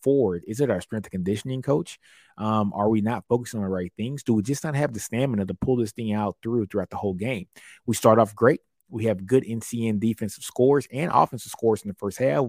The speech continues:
but we cannot sustain it in the second half. What is Texas's problem with this, folks?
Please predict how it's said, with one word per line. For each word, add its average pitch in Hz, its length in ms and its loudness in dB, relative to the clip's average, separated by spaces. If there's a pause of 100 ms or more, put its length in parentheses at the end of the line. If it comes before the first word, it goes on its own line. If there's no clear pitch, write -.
but 101 120 -6
we 95 100 -8
cannot 92 380 -8
sustain 104 320 -10
it 101 80 -6
in 95 80 -6
the 90 40 -8
second 98 280 -10
half. - 240 -10 (580)
What 113 260 4
is 123 120 -2
Texas's 107 460 -4
problem 123 380 2
with 87 140 -6
this, - 160 -12
folks? 95 400 -8